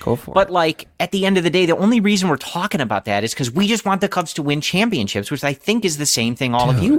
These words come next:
Speaker 2: want, right?
Speaker 1: this is baseball. S-, to your point, sometimes we get lost in that.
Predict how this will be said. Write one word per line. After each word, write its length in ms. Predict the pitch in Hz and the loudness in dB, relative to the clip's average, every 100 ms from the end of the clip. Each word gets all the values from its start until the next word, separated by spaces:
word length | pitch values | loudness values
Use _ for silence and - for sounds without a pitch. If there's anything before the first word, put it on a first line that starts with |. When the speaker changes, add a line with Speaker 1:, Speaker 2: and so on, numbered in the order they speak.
| 240 | 0
Speaker 2:
want, 260 | - - - | -4 -12 -4
right? 200 | 95 139 | -2 2
Speaker 1:
this 240 | 226 - | 2 4
is 220 | 277 254 | 4 4
baseball. 1120 | - - 131 - 131 147 - - 90 80 - _ | 0 -4 -4 0 4 4 4 0 0 -2 -6 _
S-, 220 | - - - - - | -4 -4 -4 -14 -4
to 120 | 190 | 2
your 140 | 240 | 2
point, 340 | 240 254 156 - | 4 4 2 2
sometimes 440 | - 277 302 311 285 | -2 0 4 4 4
we 60 | |
get 140 | 240 208 | 4 4
lost 340 | 131 160 - | 4 4 4
in 100 | 110 | 0
that. 200 | 98 85 | 0 -4